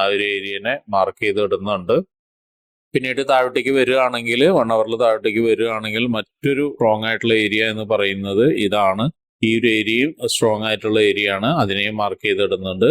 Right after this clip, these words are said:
അതൊരു സപ്പോർട്ട് ഏരിയ ആണ്. ഒരുപക്ഷെ ഈ ഫോർ അവറിന്റെ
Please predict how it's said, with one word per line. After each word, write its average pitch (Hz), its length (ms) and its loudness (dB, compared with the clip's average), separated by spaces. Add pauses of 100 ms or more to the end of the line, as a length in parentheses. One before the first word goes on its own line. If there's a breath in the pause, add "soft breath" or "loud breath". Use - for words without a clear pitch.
(160)
അതൊരു 98 280 0 (460)
സപ്പോർട്ട് 131 420 0 (120)
ഏരിയ 104 320 0
ആണ്. 104 120 -6 (400)
ഒരുപക്ഷെ 123 440 0 (180)
ഈ - 20 0 (140)
ഫോർ 120 260 4
അവറിന്റെ 120 400 0